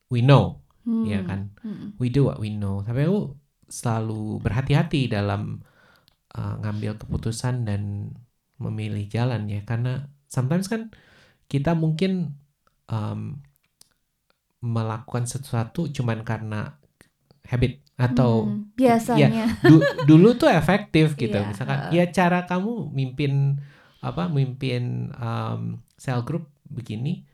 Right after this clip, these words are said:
Speaker 1: karena dulu efektif
Speaker 2: Mm-mm,
Speaker 1: gitu.
Speaker 2: mm-mm.
Speaker 1: Tapi aku realize, well, di sini semua orang-orangnya beda gitu ya.
Speaker 2: Iya.
Speaker 1: Situasinya berbeda. Dan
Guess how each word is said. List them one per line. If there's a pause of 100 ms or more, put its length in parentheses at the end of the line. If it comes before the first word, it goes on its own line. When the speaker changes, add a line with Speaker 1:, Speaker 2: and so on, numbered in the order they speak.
(360)
Speaker 1:
karena
dulu
efektif
Speaker 2:
Mm-mm,
Speaker 1:
gitu.
Speaker 2:
mm-mm.
Speaker 1:
Tapi
aku (600)
realize,
well, (160)
di
sini (160)
semua
orang-orangnya
beda (160)
gitu
ya.
Speaker 2:
Iya.
Speaker 1:
Situasinya
berbeda. (400)
Dan